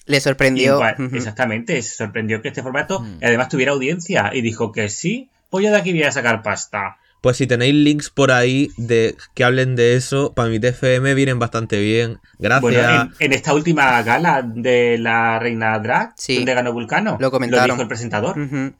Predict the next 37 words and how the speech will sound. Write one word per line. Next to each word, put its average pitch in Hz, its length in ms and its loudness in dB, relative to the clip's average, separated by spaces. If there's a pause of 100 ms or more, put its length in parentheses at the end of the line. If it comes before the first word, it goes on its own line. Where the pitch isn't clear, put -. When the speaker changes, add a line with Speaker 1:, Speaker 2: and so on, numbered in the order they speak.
Speaker 1:
Sí, 143 260 -4
que 143 140 -2
cuando 123 260 0
estuvo 131 300 -2
allí 139 340 0
actuando, 135 560 0 (280)
dijo, 127 400 -4
"Ah, 160 220 0
pero 131 140 -2
que 123 120 -2
esto 165 200 -6
se - 200 -4
retransmite 156 500 -4
a 151 60 0
nivel 156 260 -2
nacional 156 500 -4 (380)
y 139 140 -4
tiene 151 180 2
audiencia". 185 720 0
Y 127 80 0
además 123 500 2 (220)
ve 143 220 2
allí 147 440 0 (480)
en 139 140 -2
el 135 100 -2
parque 143 340 0
de 135 120 -4
Santa 139 180 -4
Catalina 135 480 0
a - 220 0
familias 131 560 -2
con 131 160 -4
sus 123 420 -8
bebés, 123 560 0
con 127 160 -4
sus - 460 -10
abuelos, 123 640 0